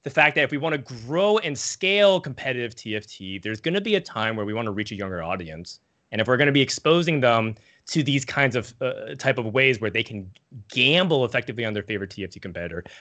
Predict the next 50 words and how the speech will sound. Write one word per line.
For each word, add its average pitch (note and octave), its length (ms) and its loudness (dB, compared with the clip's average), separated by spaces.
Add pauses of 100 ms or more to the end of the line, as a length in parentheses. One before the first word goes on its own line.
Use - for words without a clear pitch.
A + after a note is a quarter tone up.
(140)
I G3 100 10
think G#3+ 200 0
that G3 120 6
there's, C#3+ 200 0
there's C3 300 -2
some B2 240 -4
lines G#2 260 -2
that G2 60 -8
need F#2 120 -12
to F2+ 80 -18
be E2 100 -20
drawn. E2 380 -16 (220)
And C3+ 100 -6
so, D3+ 240 6 (260)
you - 80 -8
know, D#3+ 260 2
I D#3+ 80 2
think A#3 280 -2
the F3+ 80 0
key G3 240 -2
word E3 360 2
that B2+ 160 4
was B2 200 -4
i-, B2 320 -6
in A2+ 100 -6
Sherman's A#2+ 360 -6
statement G#2+ 300 -8
was F#2 440 -10
"at G#2 160 0
this G#2 160 -8
time." G#2 520 -6
I A#2 40 -4
think B2 160 -2
we're C3+ 60 2
not G#2+ 280 0
ready G2+ 260 -4
for G#2 220 -10
it. G#2 200 -4
I G#2+ 80 -4
would G#2+ 140 -6
think E3 160 0
somewhere E3+ 300 -2
down D#3+ 180 -2
the D#3+ 100 -2
road A#2+ 340 0
when A2 100 -6
the F#2+ 80 -10
scene C3 300 -6
completely F#3+ 640 -4
matures, C3 420 2